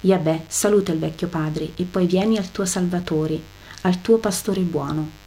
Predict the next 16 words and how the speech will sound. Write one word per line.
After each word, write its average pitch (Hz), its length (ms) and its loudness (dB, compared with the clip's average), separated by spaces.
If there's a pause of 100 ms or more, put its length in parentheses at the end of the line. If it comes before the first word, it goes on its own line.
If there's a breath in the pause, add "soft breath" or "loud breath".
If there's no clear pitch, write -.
(1120)
La 214 140 0
pace 175 480 -4
sia 202 360 0
con 202 260 -2
voi. 147 340 -4 (1120)
Oh 285 180 8
maestro, 220 600 4
maestro 233 460 4
buono, 190 480 4
lasciarti, 190 760 2
no. 196 380 2 (1200)
Sì, 170 340 2
lo 170 80 0
so, 175 280 0
è 156 80 -2
penoso, 165 600 0